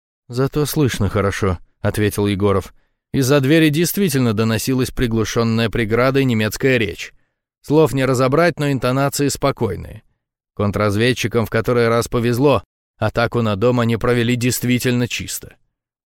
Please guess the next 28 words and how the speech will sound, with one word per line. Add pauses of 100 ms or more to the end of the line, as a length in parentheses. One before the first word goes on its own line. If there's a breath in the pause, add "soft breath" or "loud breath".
«Есть
два
варианта», — (380)
глухо
прошептал
Кравцов,
намеренно
глотая
свистящие
буквы
в
словах. (920)
«Или
ждём
здесь, (440)
или
идём
внутрь. (640)
На
этот
раз
тихо
зайти
не
получится». (1200)
«Тревоги
пока
нет,